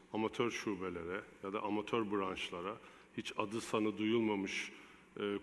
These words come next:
kulüp bazındaki amatör branşlara sponsorluklarımız.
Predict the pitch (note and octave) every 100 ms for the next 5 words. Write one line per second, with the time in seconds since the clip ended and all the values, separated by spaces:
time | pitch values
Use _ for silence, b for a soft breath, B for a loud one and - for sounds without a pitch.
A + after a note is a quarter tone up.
0 | - A2+ A2+ - G2+ F#2 F#2 F2 - F#2
1 | F#2 - F#2+ F2+ F2+ F2 - G#2 A#2+ D3+
2 | - - - G#2+ - G2+ F#2+ - F#2+ E2+
3 | -